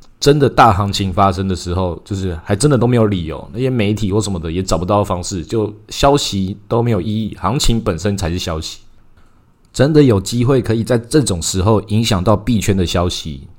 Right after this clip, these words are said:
都会非常的大条，但是再大条的都已经消化完了。必须要承认，现在币圈在整个金融市场里面已经是一个很次要的角色，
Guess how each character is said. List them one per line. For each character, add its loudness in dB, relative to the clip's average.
都 2
会 4
非 2
常 0
的 -4
大 2
条， -10
但 0
是 2
再 4
大 4
条 2
的 -2
都 0
已 -2
经 -4
消 0
化 6
完 -2
了。 -16
必 4
须 2
要 6
承 2
认， 4
现 0
在 6
币 2
圈 4
在 4
整 -2
个 -4
金 0
融 0
市 -2
场 0
里 -6
面 -2
已 -6
经 0
是 0
一 2
个 4
很 0
次 -4
要 4
的 2
角 -8
色， -6